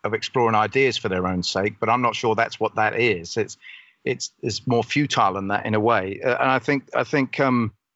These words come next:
there's a desperate need for, um,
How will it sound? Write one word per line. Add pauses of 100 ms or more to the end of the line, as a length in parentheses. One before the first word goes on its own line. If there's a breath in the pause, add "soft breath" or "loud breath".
(500)
there's
a
desperate
need (840)
for,
um,